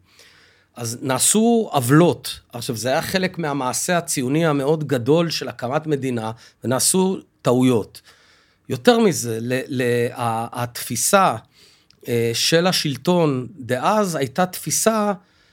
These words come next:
ש-, אה, יהדות, אה, המזרח היא פרימיטיבית. אלה יהודים פרימיטיביים, אנחנו צריכים, אה, להביא אותם לקדמה, אה, וכולל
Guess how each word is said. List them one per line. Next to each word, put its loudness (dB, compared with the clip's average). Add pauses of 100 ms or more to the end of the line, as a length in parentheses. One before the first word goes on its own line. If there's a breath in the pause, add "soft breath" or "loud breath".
(220 soft breath)
ש-, -4
אה, -2
יהדות, -2
אה, 2
המזרח -2
היא -8
פרימיטיבית. -4 (760)
אלה 6
יהודים 4
פרימיטיביים, 2
אנחנו -2
צריכים, 0 (560 loud breath)
אה, 0
להביא 2
אותם 2
לקדמה, 2 (640 soft breath)
אה, -2 (800)
וכולל 2